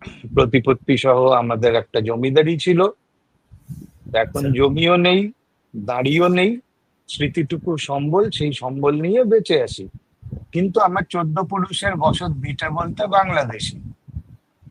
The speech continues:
Speaker 1: তাছাড়া আমরা ভাষায় এক, ভালোবাসায় এক, শিক্ষা, সংস্কৃতি, পরিধেয়, মোটামুটি খাদ্যাভ্যাস সবই এক।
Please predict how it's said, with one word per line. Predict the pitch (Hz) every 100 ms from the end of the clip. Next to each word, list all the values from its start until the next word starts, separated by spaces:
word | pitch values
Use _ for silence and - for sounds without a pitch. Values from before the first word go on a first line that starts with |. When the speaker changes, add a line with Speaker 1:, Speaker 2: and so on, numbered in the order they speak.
| - -
Speaker 1:
তাছাড়া | 185 185 208 165 139 - - 277 220 - -
আমরা | 147 165
ভাষায় | 151 139 151 180 190
এক, | 175 165 190 143
ভালোবাসায় | 131 131 131 127 - 131
এক, | 120 120 185 _ _ _ - - -
শিক্ষা, | - 156 - - 135 127
সংস্কৃতি, | - 135 123 - 127 117 127 120
পরিধেয়, | 117 127 123 101 123 120 117 107
মোটামুটি | 110 151 175 170 160 156
খাদ্যাভ্যাস | - 127 123 131 120 123 120 110
সবই | - 139 147 151
এক। | 113 92